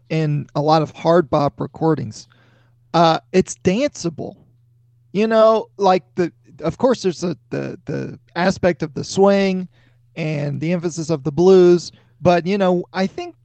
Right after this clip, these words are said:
part of the popularity of the Sidewinder, the song, is because of how danceable it was. And I can just imagine people in the mid sixties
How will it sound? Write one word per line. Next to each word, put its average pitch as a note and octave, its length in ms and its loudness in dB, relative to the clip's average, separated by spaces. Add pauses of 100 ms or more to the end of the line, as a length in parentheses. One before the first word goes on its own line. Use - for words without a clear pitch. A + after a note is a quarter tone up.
(160)
part A3+ 240 2
of C4 60 -6
the G#3 100 0
popularity F#3 720 0
of F3 120 0
the D#3 80 -6
Sidewinder, F3 720 -4
the C#3+ 100 -12
song, E3+ 460 -4 (300)
is E3 120 -2
because F3+ 520 0
of E3 220 -10
how E3+ 180 -4
danceable E3 680 -6
it - 80 -10
was. - 460 -12
And F3 200 -4
I E3+ 180 -4
can G3+ 180 -6
just G3+ 220 -2
imagine F3 520 -4
people E3+ 340 -2
in D#3+ 100 -4
the D#3 60 -6
mid F3 260 -2
sixties E3 560 -4